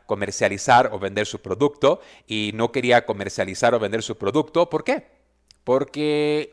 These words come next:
yo le vendo a Liverpool, yo le vendo a Macy's. Ahora están dispuestos.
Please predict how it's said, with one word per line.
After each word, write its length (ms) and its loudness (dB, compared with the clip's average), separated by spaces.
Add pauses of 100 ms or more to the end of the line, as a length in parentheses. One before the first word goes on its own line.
yo 140 2
le 100 2
vendo 240 2
a 60 6
Liverpool, 600 -4
yo 120 -2
le 80 0
vendo 240 0
a 40 6
Macy's. 540 -8 (340)
Ahora 300 2
están 300 -6
dispuestos. 880 -12